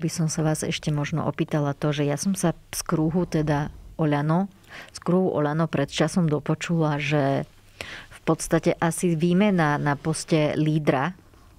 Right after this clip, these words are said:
Oľano, v zmysle, že by sa teda tej pozície ujal namiesto Igora Matoviča Eduard Heger,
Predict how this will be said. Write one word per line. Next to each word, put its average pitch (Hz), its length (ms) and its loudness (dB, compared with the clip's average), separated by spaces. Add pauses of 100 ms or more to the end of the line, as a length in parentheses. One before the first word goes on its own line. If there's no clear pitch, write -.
(300)
Oľano, 151 480 2
v 147 160 -6
zmysle, 160 320 2
že 151 160 0
by 151 80 -2
sa - 160 -6
teda 151 240 2
tej 151 160 -2
pozície 156 640 0
ujal 151 240 4
namiesto 151 400 -2
Igora 156 320 2
Matoviča 156 480 0
Eduard 151 720 0
Heger, 156 560 2